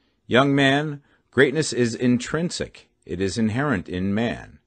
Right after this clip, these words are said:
If you are not great as an individual before you enter public office, you may rattle around in it once you get there. There are greater things than political office.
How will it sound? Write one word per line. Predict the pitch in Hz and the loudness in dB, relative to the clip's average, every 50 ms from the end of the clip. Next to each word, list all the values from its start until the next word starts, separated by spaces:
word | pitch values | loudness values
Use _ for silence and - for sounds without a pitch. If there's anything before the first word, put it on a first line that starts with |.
| _ _ _ _ _ _ _ _ _ _ _ | _ _ _ _ _ _ _ _ _ _ _
If | - 98 92 - | -4 -4 -2 2
you | 120 139 160 | 2 4 6
are | 175 170 | 6 6
not | 165 165 165 170 120 117 | 4 4 2 2 0 2
great | 120 147 151 165 160 - | 4 4 4 4 4 2
as | - 120 117 110 | 0 0 0 2
an | 127 127 131 | 2 0 2
individual | 139 131 123 120 139 147 131 107 104 95 95 | 0 0 0 0 0 0 0 0 -2 -2 -2
before | 107 110 107 - - 120 113 | -2 -4 -4 -2 0 0 2
you | 117 120 120 110 | 2 2 2 0
enter | 117 117 135 123 | 0 -2 -4 -4
public | - - 117 120 120 - - | -2 -2 -2 -2 -2 -2 -2
office, | 123 135 151 143 - - 67 78 - - - _ _ _ _ - - _ - | -2 -4 -4 -6 -8 -10 -14 -14 -14 -16 -20 _ _ _ _ -20 -20 _ -4
you | - 101 113 131 | 0 2 4 4
may | 147 143 139 | 4 4 4
rattle | 127 135 139 143 139 135 123 117 | 6 6 6 6 4 4 2 2
around | 110 110 117 131 139 135 120 95 95 | 4 4 4 4 4 2 2 2 0
in | 92 92 | 0 0
it | 98 87 92 | -2 -2 -2
once | 101 101 104 104 - | -2 -2 -2 -2 -2
you | - 101 | -4 -2
get | 95 104 113 117 117 - | 0 2 2 0 0 -2
there. | 80 69 64 62 - - _ _ _ _ _ _ _ _ _ _ _ _ _ _ - | -6 -8 -8 -10 -16 -20 _ _ _ _ _ _ _ _ _ _ _ _ _ _ 0
There | 107 110 117 | 4 4 6
are | 131 135 | 4 4
greater | 123 107 127 143 147 160 170 151 | 4 4 4 6 6 4 2 0
things | - - 131 127 120 117 104 104 | 0 0 0 2 2 0 0 0
than | 110 107 101 | -2 -2 -2
political | 87 - 110 107 104 101 104 - 95 90 90 | -2 -2 0 0 0 0 0 -2 -2 -2 0
office. | 95 98 98 - - 65 - - - - - | 0 0 0 -2 -6 -10 -14 -14 -16 -16 -18